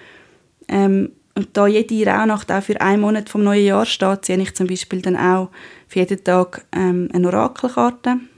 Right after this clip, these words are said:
wo dann eben zu dem entsprechenden Monat dazu passt und kann dann im nächsten Jahr auch immer wieder schauen, was das jetzt im aktuellen Monat für eine Bedeutung hat. Und das gibt manchmal noch schöne Inspiration.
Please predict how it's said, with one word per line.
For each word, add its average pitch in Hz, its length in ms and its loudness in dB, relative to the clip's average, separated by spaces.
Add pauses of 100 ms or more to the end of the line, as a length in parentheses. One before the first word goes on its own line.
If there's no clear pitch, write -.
(1000)
wo 196 220 -4
dann 190 160 0
eben 196 180 0
zu 214 100 -2
dem 190 220 4
entsprechenden 190 680 -2
Monat 220 340 0
dazu 208 280 -6
passt 202 440 -4 (420)
und 202 120 -2
kann 196 160 2
dann 196 100 4
im 202 140 8
nächsten 196 360 2
Jahr 190 180 4
auch 185 60 4
immer 190 180 2
wieder 180 160 -2
schauen, 185 340 0
was 175 200 -4
das - 280 -10 (520)
jetzt - 280 -8
im 185 120 0
aktuellen 185 500 2
Monat 180 240 6
für - 100 -4
eine 180 120 0
Bedeutung 185 560 -8
hat. 170 280 -6
Und 185 140 -6
das 202 120 -6
gibt 202 160 -6
manchmal 196 380 0
noch 196 60 -6
schöne 208 200 0
Inspiration. 190 840 -2